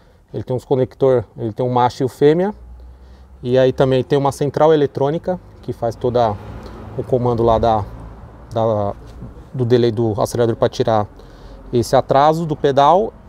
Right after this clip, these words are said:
um cabo de comunicação que eu conecto na central e mais um display, que ele é um display digital que eu faço todos os comandos por ele aqui. Muito prático, ele é muito rápido de ser instalado.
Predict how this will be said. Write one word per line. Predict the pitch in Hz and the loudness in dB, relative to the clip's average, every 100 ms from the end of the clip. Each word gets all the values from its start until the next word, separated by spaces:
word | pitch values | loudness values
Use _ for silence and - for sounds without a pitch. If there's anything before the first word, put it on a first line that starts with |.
| - | -10
um | 160 | -6
cabo | - 156 151 | 0 2 0
de | 143 | -2
comunicação | 151 147 143 147 160 143 | -2 -2 0 0 0 -2
que | |
eu | 139 | -2
conecto | 139 131 127 - | 0 0 -2 -2
na | 135 127 | -4 -2
central | 143 123 131 139 214 - - - - - - | -4 0 2 2 0 -8 -12 -12 -12 -10 -4
e | |
mais | 147 160 170 | 2 4 4
um | |
display, | 180 180 - 170 185 233 - | 0 -2 0 2 2 0 -6
que | - | -2
ele | |
é | 143 | -2
um | |
display | 139 - 147 | -2 -2 -2
digital | 147 - 151 | -4 0 0
que | 147 | 0
eu | |
faço | 170 - | -2 -2
todos | 175 | -4
os | - | -2
comandos | 175 170 170 | -2 -2 -4
por | - 170 | -2 0
ele | 190 | 0
aqui. | 202 131 101 - - _ - _ - | -2 -4 -6 -12 -20 _ -20 _ -4
Muito | 139 160 170 | -2 0 0
prático, | - 147 185 - - 208 - | 2 4 2 -2 -4 -4 -4
ele | 131 | -2
é | 139 | 0
muito | 156 170 | -2 -2
rápido | 143 143 - | 0 0 0
de | 143 | -6
ser | 165 | -4
instalado. | 147 - 151 156 190 240 | -2 0 2 2 2 -2